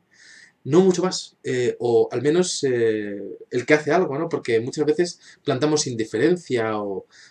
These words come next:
o no po-, o no tenemos ganas ni siquiera de hablar, tal es el desánimo que tenemos, ¿no? Em,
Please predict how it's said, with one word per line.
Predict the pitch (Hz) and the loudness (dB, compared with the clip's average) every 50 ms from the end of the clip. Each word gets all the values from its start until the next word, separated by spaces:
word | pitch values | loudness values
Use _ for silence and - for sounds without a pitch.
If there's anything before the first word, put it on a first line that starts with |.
| _ _ | _ _
o | 117 127 | -2 -2
no | 160 | 0
po-, | 160 180 180 156 | 2 2 2 2
o | 139 127 | 2 0
no | 151 170 | 0 2
tenemos | 170 190 190 180 175 151 | 4 4 4 4 2 2
ganas | 160 165 170 175 | 0 -2 -2 -2
ni | 165 151 | -2 -2
siquiera | 143 - 127 - - 151 156 147 | -4 -6 -8 -2 0 0 0 0
de | 131 113 | -2 -2
hablar, | 107 107 135 160 170 - - _ | -2 -2 -2 -2 -2 -4 -8 _
tal | - 131 123 | -4 -2 -2
es | 113 - 117 | -2 -2 -2
el | 110 101 | -4 -4
desánimo | 101 101 - 165 175 160 131 113 104 | -4 -6 -4 -4 -4 -4 -4 -6 -8
que | - 104 | -10 -10
tenemos, | - 120 156 175 151 113 104 104 - | -8 -4 -2 -2 -2 -4 -8 -14 -14
¿no? | 123 147 185 - _ _ - - - - - - - - - _ _ | -12 -12 -12 -12 _ _ -20 -20 -20 -20 -20 -20 -20 -20 -20 _ _
Em, | 120 120 120 120 117 117 113 110 110 110 110 110 113 - | -6 -4 -2 0 0 0 -2 -2 -4 -6 -10 -12 -12 -14